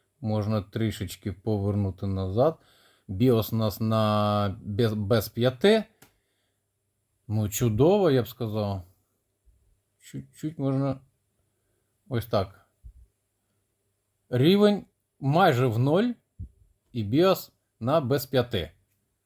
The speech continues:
Взагалі, ця касета показала найкращі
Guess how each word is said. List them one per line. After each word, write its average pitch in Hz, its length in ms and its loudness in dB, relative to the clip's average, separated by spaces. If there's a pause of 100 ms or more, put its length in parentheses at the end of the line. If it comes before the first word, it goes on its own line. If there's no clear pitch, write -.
(500)
Взагалі, 120 460 2
ця 139 180 0
касета 180 560 0 (960)
показала 143 600 0 (160)
найкращі 123 800 0